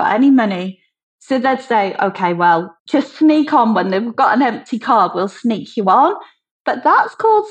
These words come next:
social skills. And that probably helped me more through life than going to school, because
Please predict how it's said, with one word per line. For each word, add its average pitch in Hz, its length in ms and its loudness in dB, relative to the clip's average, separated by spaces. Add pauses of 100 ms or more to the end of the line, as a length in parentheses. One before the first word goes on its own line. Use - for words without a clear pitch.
social 339 440 0
skills. 196 400 -2
And 277 220 4
that 453 360 2 (180)
probably 302 760 0 (300)
helped 294 320 0
me 294 140 6
more 254 260 4
through 233 320 -2
life 247 720 -2
than 247 180 4
going 247 300 2
to 233 120 -8
school, 226 480 -2 (440)
because 277 400 -2